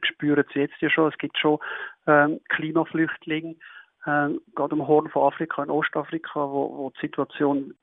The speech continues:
dramatisch ist und die Lebens-, äh, Lebenssituation, äh, in, in diesen Regionen, da Somalia, Äthiopien, im Norden von, von Kenia, das ist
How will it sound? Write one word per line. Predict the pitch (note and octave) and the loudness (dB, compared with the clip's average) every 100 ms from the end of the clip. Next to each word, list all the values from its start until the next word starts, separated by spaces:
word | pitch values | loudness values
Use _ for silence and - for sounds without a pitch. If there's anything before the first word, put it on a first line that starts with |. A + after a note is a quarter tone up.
| - | 0
dramatisch | C#3 B2+ A#2+ C#3+ - E3 - | 4 6 4 2 -2 -6 0
ist | E3+ E3+ | 0 0
und | D3+ C#3 - _ _ _ - | -4 -8 -14 _ _ _ -4
die | |
Lebens-, | C#3+ D3 D#3+ D#3+ - E3+ D#3 D3 - - | 2 2 2 0 -2 -4 -2 -4 -8 -4
äh, | D3 C#3 | -2 -2
Lebenssituation, | C#3 C#3+ D#3 D#3+ - D#3+ E3 E3 - D#3+ D3+ C#3+ - - - - - D3+ | 0 2 2 -2 -4 -4 -2 -4 0 2 2 0 -6 -16 -16 -20 -8 -2
äh, | D3 - _ - | 0 -2 _ -8
in, | D#3+ D#3+ | -6 -6
in | - | -6
diesen | D#3+ D#3 D#3 | 0 4 6
Regionen, | D3 C#3+ D3 C#3+ D#3 D3 | 6 4 4 6 6 4
da | D3 - | 0 -2
Somalia, | D#3+ C#3 B2+ C3+ C#3 C#3 | -4 -2 -2 -2 -4 -6
Äthiopien, | - C#3 C#3+ - D3 | -6 -6 -6 -4 -6
im | C#3+ | -2
Norden | C#3+ D3 - - | -2 -2 -6 -10
von, | C#3 - | -10 -10
von | C3+ - | -14 -10
Kenia, | C3+ C#3+ D3 C#3+ D3 - - - _ _ | -8 -6 -2 0 0 -2 -18 -18 _ _
das | D3 | -8
ist | - | -4